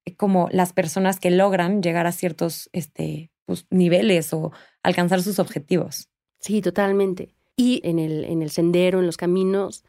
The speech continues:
Speaker 2: ¿cuál sería, o sea, en esa parte de, sí, estar presente,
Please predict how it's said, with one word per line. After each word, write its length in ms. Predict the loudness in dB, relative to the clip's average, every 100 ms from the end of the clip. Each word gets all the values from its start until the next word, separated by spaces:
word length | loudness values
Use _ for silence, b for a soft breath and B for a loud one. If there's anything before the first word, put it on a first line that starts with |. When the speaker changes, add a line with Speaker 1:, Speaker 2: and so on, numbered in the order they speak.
| -2
Speaker 2:
¿cuál 180 | 0
sería, 400 | 2 0 2 0 0
o 60 |
sea, 100 | 0
en 60 | 2
esa 180 | 0 0
parte 300 | -2 0 0
de, 280 | 0 -2 -4
sí, 180 | 0
estar 280 | 0 2 -2
presente, 680 | 0 -2 2 2 2 -2 -4